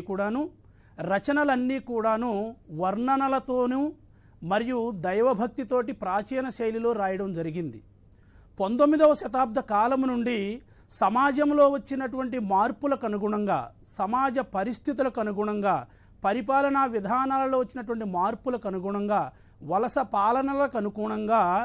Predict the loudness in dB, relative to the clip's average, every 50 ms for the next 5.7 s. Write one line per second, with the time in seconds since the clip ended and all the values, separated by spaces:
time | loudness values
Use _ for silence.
0 | -2 -8 -18 -20 _ -20 -20 -20 -20 -12 -2 2 6 6 6 6 6 2 0 0
1 | 0 -2 -2 -2 0 0 0 2 2 0 0 0 0 0 0 -2 -4 -4 -4 -4
2 | -4 -4 -6 -8 -12 -20 -20 -20 -14 -10 -8 -2 0 2 2 2 2 0 -2 -2
3 | -2 0 -2 0 0 -2 -2 -4 -6 -8 -14 -18 -20 -20 -20 _ -20 -20 -20 -20
4 | _ -6 -2 0 0 0 2 2 4 6 8 8 6 6 2 -2 0 0 2 2
5 | 4 2 2 2 2 2 0 0 -2 -2 2 4 4